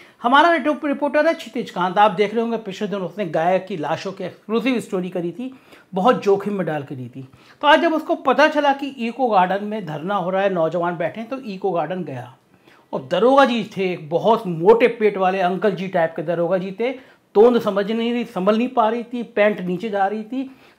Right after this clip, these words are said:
कमिश्नर ने कई बार कहा, "ये मोटे तोंद वाले जो दरोगा हैं, इनका अपना पेट कम करें।"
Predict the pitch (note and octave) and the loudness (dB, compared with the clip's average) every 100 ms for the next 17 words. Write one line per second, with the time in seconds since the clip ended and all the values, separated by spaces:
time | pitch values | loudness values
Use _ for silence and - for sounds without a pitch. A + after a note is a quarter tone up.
0 | E3+ E3+ - G#3 G#3 G3+ G#3+ A3 A3 B3 | -12 -10 -6 0 2 2 2 2 2 2
1 | C4 C4 A#3+ A#3 B3 A#3+ B3 C4 A3 F#3 | 4 2 0 4 4 4 2 2 0 0
2 | G#3+ B3 A3 G#3+ G#3+ G3 G#3 F#3 E3 F3+ | 0 -2 -2 0 0 -2 -2 -2 -2 -2
3 | G3 G#3 A#3 A#3 G3+ F#3 G#3 D#3 F3+ - | -2 -2 -4 -4 -8 -8 -6 -4 -6 -4
4 | F3+ F#3 F#3 F#3 | -6 -4 -6 -6